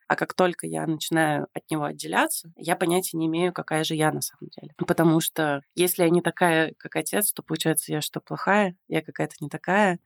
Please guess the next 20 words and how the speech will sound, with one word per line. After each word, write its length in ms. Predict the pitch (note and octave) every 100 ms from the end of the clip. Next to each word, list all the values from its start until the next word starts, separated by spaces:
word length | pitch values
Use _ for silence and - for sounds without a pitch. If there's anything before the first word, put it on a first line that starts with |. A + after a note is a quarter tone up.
| -
И 80 |
так 140 | - F#3
как 80 | F#3+
я 100 | F3+
сейчас 260 | - F3+
прохожу 520 | - E3 - E3+ F#3
вот 180 | F3 D3+
этот 160 | D#3+ -
процесс 440 | - D#3 - F3 -
отделения 640 | - D#3 D3+ F3 E3+ D#3 C#3+
от 100 | -
родителей, 600 | D#3 - D#4+ - F#3 E3+ _
мне 260 | F3+ F3+ F#3
как 140 | G3+
будто 240 | F3+ - -
бы 100 | F3
очень 300 | F#3+ F3 E3
важно 360 | E3+ F3+ E3+
осмыслить 640 | E3 - F3+ G3+ A3+ - -
его 460 | D#3 F3 F#3 E3+